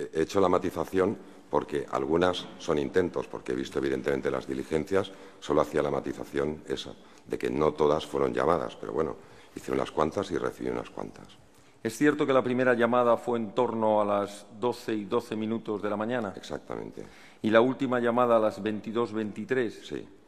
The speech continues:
Speaker 2: ¿De qué habló en tantas llamadas con el señor Jordi Sánchez?
Speaker 1: Pues mire, eh, yo hablo sobre todo de tres, tres cuestiones. Bueno, recibo primero, una,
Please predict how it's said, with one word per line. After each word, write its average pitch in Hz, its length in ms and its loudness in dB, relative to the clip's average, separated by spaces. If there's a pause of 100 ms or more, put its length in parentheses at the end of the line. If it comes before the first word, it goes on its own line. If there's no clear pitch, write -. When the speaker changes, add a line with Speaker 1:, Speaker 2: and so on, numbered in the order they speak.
(1700)
Speaker 2:
¿De 113 200 -4
qué 143 160 2
habló 127 320 4
en 110 140 -2
tantas 110 320 0
llamadas 107 480 0
con 101 160 -8
el 95 60 -8
señor 104 340 -6
Jordi 98 240 -4
Sánchez? 87 420 -14 (400)
Speaker 1:
Pues 71 140 -4
mire, 71 320 -4 (180)
eh, 90 460 -6 (1300)
yo 98 120 0
hablo 107 360 0
sobre 80 240 2
todo 95 220 6
de 78 100 4
tres, 76 480 2 (180)
tres 76 220 -2
cuestiones. 64 480 -8
Bueno, 69 200 -2
recibo 95 380 0
primero, 65 440 -6 (100)
una, 80 200 -4